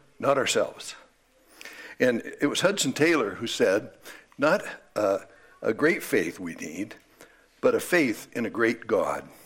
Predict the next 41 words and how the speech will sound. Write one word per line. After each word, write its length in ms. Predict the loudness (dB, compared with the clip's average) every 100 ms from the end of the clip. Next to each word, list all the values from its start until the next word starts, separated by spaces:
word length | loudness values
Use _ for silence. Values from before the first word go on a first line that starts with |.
| -20 -20 -20 -20 -16 -8
And 120 | 0
Hudson 300 | 0 2 0
Taylor 340 | 4 4 4 0
was 180 | -4 -4
one, 200 | -2 -4 -2
one 140 | -2
who 60 | 0
founded 340 | 0 0 0
China 280 | 2 2 2
Inland 320 | 0 0 0
Mission, 400 | 0 0 0 -4 -10 -18 -18 -18 -16
one 120 | -8 -8
of 60 |
the 40 | -4
first 200 | -4 0
missionaries 480 | -2 0 -2 -2
to 120 | -6 -4
China, 580 | 2 2 2 2 0 -4 -16 -20 -10
did 160 | -8 -6
some 180 | -4 -6
amazing 520 | -2 -2 -2 -4 -6
things. 440 | -6 -8 -10 -14 -18 -20 -20 -20 -20 -14 -14 -14 -8
And 200 | -2 -2
he, 160 | -2 -4 -6 -10
he 180 | -6
did 180 | 0 2
a 60 | 4
lot 300 | 4 2 2
based 280 | -2 0 -2
on 160 | -4
faith. 380 | -4 -2 -2 -6 0
We 100 | 0
began 420 | 2 4 4 2
to 120 | 0
look 340 | 2 2 2 2
at 260 | 4 4
last 300 | 2 2 2
Sunday, 360 | -2 -4 -6 -10
Hebrews 480 | -4 -2 0 0 2
eleven 460 | 4 4 4 0
one. 400 | 2 4 4 2